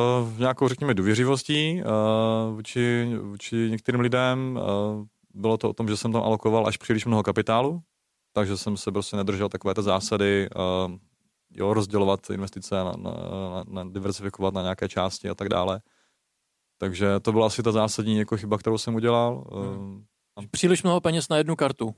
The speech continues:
Speaker 1: Ano,
Speaker 2: Tak
Speaker 1: přesně
Speaker 2: trochu.
Speaker 1: tak, přesně
Speaker 2: Hm.
Speaker 1: tak.
Speaker 2: A ona, ona nepadla.
Speaker 1: Ano,
Speaker 2: <laughs>
Speaker 1: ano, ano.
Speaker 2: Eh, co byste třeba označil za nějaké důležité milníky v té, v té kariéře?
Speaker 1: Milníky v kariéře, eh, řekl bych, první takový milník byl to, že jsem, eh,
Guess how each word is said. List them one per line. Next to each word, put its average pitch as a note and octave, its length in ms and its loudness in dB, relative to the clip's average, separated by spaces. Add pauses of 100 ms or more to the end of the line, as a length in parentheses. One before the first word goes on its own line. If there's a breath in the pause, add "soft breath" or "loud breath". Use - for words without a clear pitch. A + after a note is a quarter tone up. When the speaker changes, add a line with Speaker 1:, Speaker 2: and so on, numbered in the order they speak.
Speaker 1:
Ano, A#2+ 240 4
Speaker 2:
Tak F#2 80 -8
Speaker 1:
přesně A2+ 340 0
Speaker 2:
trochu. F#2+ 160 0
Speaker 1:
tak, A2 100 -14
přesně - 280 -2
Speaker 2:
Hm. A#2+ 40 0
Speaker 1:
tak. F2+ 240 -2
Speaker 2:
A A2+ 80 -8
ona, B2 280 -4
ona C3+ 200 2
nepadla. A#2+ 480 0 (220)
Speaker 1:
Ano, G#2 360 2
Speaker 2:
<laughs> - 60 -20
Speaker 1:
ano, F#2+ 280 0
ano. F#2+ 260 -6 (120)
Speaker 2:
Eh, C3 240 4
co D3+ 120 -4
byste G3+ 220 0
třeba A3 200 2
označil F3 360 2
za D#3+ 280 2
nějaké D3 300 2
důležité D3 460 2
milníky C#3 560 0
v - 80 -14
té, C3 360 0
v B2+ 60 -12
té C3+ 160 2
kariéře? A#2+ 600 0 (800)
Speaker 1:
Milníky C3+ 340 2
v - 40 -4
kariéře, B2 380 2 (220)
eh, G#2+ 680 2 (560)
řekl A#2 240 -4
bych, C3+ 140 0
první B2 300 2
takový B2 240 0
milník B2 280 2
byl B2+ 200 4
to, A#2+ 360 4
že G#2+ 120 -8
jsem, A#2 380 0
eh, - 20 4